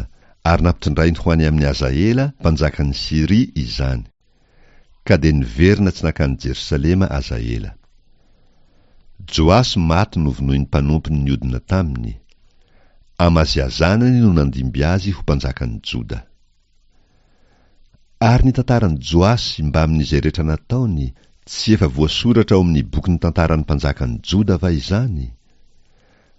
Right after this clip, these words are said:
Ary nitsangana ny mpanompon'i Joasy ka niodina taminy, dia namono azy tao an-trano Milo ao am-pidinana makany Sila. Fa Jozakara, zanak Simata, sy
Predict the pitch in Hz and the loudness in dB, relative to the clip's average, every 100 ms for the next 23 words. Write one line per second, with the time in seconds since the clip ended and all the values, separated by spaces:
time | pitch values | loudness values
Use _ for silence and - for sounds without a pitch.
0 | _ - 104 101 104 98 - 143 113 87 | _ -2 2 4 4 2 2 2 4 2
1 | 82 85 85 - 65 60 - 76 104 - | 0 0 -2 -2 -4 -4 -2 0 0 0
2 | 87 73 76 62 62 60 110 120 92 67 | -2 2 2 0 -4 -4 -4 -4 -4 -6
3 | 58 - - - - 82 76 73 71 71 | -10 -14 -20 -20 -2 2 4 2 2 0
4 | 73 95 95 - 69 - 71 67 67 62 | 2 2 0 -2 -4 -2 -2 -2 -4 -2
5 | 80 120 139 - - _ 82 80 - 82 | 0 0 -2 -12 -20 _ 2 2 2 0
6 | 57 80 95 92 76 67 69 64 - - | 0 2 4 4 2 -2 -2 -4 -6 -8
7 | 62 67 69 - _ _ _ _ _ _ | -4 -4 -4 -10 _ _ _ _ _ _
8 | _ _ _ _ - 92 71 85 76 67 | _ _ _ _ -4 0 2 2 0 0
9 | - 107 107 73 64 - - - 69 65 | -2 0 0 0 -6 -12 -12 -6 -4 -4
10 | - - 76 98 - 73 62 - _ _ | -6 -4 -2 -2 -2 -6 -6 -10 _ _
11 | - | -8